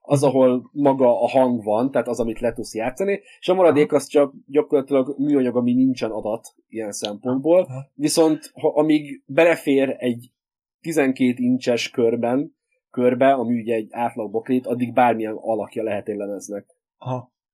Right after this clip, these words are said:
Speaker 3: És ezt a tű, ez követi ezt a fehér vonalat végig?
Speaker 1: Persze, igen.
Speaker 3: Azt a kurva.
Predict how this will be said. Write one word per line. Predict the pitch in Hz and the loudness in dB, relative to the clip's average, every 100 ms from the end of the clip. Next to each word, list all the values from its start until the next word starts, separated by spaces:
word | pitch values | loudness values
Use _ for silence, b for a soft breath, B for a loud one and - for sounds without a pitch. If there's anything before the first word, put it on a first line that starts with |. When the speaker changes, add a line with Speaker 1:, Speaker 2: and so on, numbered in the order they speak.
| _ | _
Speaker 3:
És | - 147 - - | -2 0 0 -2
ezt | - 143 - | 0 0 2
a | 139 | 2
tű, | 143 143 147 | 6 6 8
ez | 139 - | 6 4
követi | 131 135 135 135 | 4 4 4 4
ezt | 131 | 4
a | 131 | 0
fehér | - 117 123 | -2 2 2
vonalat | 127 131 127 110 | 2 0 2 0
végig? | - 123 131 120 _ B B B B _ _ | 0 0 -2 -4 _ B B B B _ _
Speaker 1:
Persze, | - 127 - 120 131 | -4 -2 2 0 0
igen. | - 113 120 123 _ | -2 -2 -2 -10 _
Speaker 3:
Azt | - - - | -8 -4 -4
a | |
kurva. | - - - - _ | -6 -6 -6 -6 _